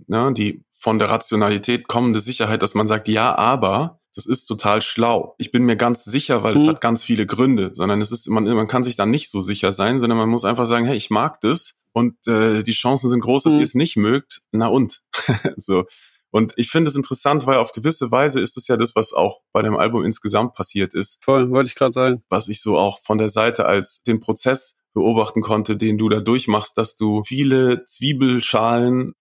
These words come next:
Speaker 1: an Komplexität Stück für Stück abgetragen hast und wesentlich kerniger geworden bist einfach, ne? Und, und dann traust du dich halt auch einfach mal einen Song zu machen, der halt genau eine oder vielleicht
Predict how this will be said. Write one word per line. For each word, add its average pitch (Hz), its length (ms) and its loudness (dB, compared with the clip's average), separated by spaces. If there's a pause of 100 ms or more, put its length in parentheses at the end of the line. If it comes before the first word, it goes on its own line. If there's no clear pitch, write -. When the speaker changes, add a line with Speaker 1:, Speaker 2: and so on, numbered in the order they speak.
(120)
Speaker 1:
an 113 160 2
Komplexität 117 840 0
Stück - 280 -4
für 120 100 -2
Stück - 280 -4
abgetragen 107 600 0
hast 107 320 -4 (100)
und 107 480 -2
wesentlich 117 800 0
kerniger 110 580 2
geworden 92 420 0
bist - 260 -6
einfach, 98 400 0
ne? 127 260 2
Und, 90 240 -2
und 101 340 -2
dann 113 340 0 (140)
traust 123 320 0
du 127 40 0
dich 98 180 -4
halt - 140 -2
auch - 180 -10
einfach 69 260 -4
mal 98 120 0
einen 98 80 0
Song 107 220 0
zu 104 120 -4
machen, 101 260 2
der 101 140 0
halt 101 200 -2
genau 104 260 2
eine 107 320 2
oder 98 160 0
vielleicht 101 260 -4